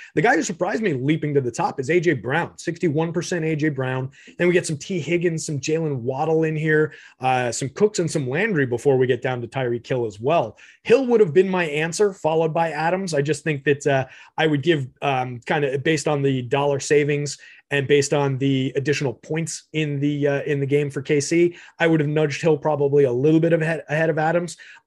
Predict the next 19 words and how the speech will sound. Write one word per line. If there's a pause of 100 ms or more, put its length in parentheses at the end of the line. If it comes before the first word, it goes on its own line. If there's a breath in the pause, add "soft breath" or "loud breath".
I
consider
them,
like,
one
one
A
options
in
terms
of
talent,
in
terms
of
overall
just
ceiling
upside.